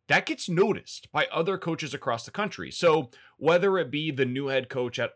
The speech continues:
Auburn, who's looking for a defensive coordinator to take over there, or if it ends up being one of these teams that loses their current defensive coordinators because they end up getting a head coaching job elsewhere. Maybe Barry Odom takes a job somewhere else. Like,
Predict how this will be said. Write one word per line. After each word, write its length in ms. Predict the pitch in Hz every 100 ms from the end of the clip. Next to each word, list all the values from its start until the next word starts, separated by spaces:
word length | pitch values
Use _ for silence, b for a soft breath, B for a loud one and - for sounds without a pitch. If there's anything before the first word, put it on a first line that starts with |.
| -
Auburn, 460 | 127 127 104 82
who's 240 | 85 117 104
looking 380 | 113 110 113 107
for 300 | 117 110 107
a 180 | 107
defensive 540 | 104 104 117 117 113 101
coordinator 520 | 110 107 104 101 101
to 140 | 101
take 240 | 98 104 90
over 260 | 98 101
there, 440 | 95 104 95 80 78 -
or 460 | 120 117 113 107 b b b -
if 160 | 131
it 100 | 127
ends 160 | 135 123
up 160 | 135
being 220 | 110 127 131
one 180 | 127
of 60 | 131
these 200 | 131 123
teams 300 | - 123 127
that 140 | 127
loses 540 | 127 127 143 147 147 117
their 280 | 117 131 113
current 420 | - 139 123 101
defensive 380 | 104 107 104 95
coordinators 720 | 101 104 95 98 104 120 120
because 460 | 117 117 113 110
they 160 | 101 107
end 120 | 117
up 140 | 113 107
getting 240 | 113 110
a 60 | 101
head 200 | 110 104
coaching 320 | 117 113 113
job 240 | 117 110
elsewhere. 440 | 131 160 - 71 73
Maybe 260 | 101 123
Barry 300 | 123 135 139
Odom 340 | 135 139 110 87
takes 240 | 110 -
a 40 |
job 260 | 95 104 90
somewhere 340 | - 95 92
else. 220 | 69 - -
Like, 180 | 107